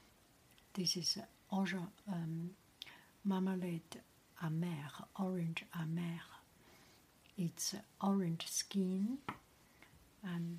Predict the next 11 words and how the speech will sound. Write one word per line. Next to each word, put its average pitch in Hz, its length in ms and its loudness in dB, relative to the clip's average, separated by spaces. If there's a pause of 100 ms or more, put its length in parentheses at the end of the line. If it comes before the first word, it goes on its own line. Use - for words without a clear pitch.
uh, 165 380 -8 (1300)
marmalade 175 840 2 (200)
with 170 260 -2 (280)
orange 165 380 0
skin - 560 -6 (300)
and - 420 -16 (1200)
a - 80 -2
little 196 180 2
bit 175 160 -4 (280)
bitter. 190 520 0 (1300)
Perfect. - 800 -12